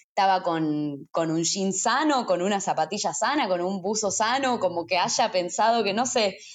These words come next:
me pareció, me pareció gracioso. Porque, bueno, está, está como esa idea, ¿viste? Que no, que no es real.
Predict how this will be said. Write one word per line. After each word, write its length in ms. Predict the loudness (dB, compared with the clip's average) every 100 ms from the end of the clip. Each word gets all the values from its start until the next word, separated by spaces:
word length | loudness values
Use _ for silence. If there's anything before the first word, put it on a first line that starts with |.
| -8
me 80 | 0
pareció, 720 | 2 2 4 6 6 6 4
me 140 | 0
pareció 320 | 0 0 2 2
gracioso. 680 | 4 2 0 0 0 -4 _ -18 -14 -14 -14 -2
Porque, 240 | 0 4
bueno, 260 | 4 4 2
está, 260 | 0 -2 0
está 220 | -2 0
como 220 | 0 0
esa 240 | 2 2 0
idea, 420 | 4 4 4 4
¿viste? 480 | 2 0 2 2 0 -10 -18 -14 -10 -2
Que 120 | 0
no, 520 | 2 4 2 0 -4
que 100 | -2 0
no 60 |
es 120 | 2 2
real. 680 | 2 4 4 4 0 -6